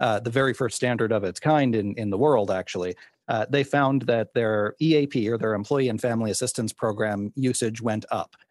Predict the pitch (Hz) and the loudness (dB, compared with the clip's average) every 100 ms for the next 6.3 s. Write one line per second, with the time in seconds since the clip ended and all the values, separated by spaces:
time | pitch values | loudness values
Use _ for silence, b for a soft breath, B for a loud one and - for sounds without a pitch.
0 | _ - 120 185 190 156 - - 143 127 | _ -2 0 2 2 2 0 2 4 4
1 | 95 127 131 127 113 107 120 - 202 196 | 2 -2 0 2 2 0 -6 -2 0 2
2 | 165 151 151 151 156 143 156 139 123 117 | 2 4 2 2 0 0 0 2 2 4
3 | 120 117 117 110 104 101 95 - 104 98 | 2 2 0 0 2 2 -2 -2 -2 0
4 | 92 92 90 90 104 139 135 113 135 131 | 0 0 -2 -2 0 0 0 0 0 0
5 | 107 110 104 101 98 - 110 95 107 170 | 0 -2 -2 -2 -4 -4 -4 -4 0 0
6 | 139 - 92 | 0 -4 -12